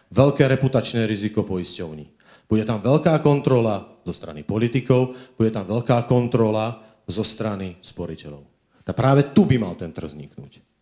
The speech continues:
Mali by sme umožniť iba dva produkty, programový výber versus anuita, hľadať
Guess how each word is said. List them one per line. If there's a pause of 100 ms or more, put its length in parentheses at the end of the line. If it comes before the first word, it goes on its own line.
(1000)
Mali
by
sme
umožniť
iba
dva
produkty,
programový
výber
versus
anuita,
hľadať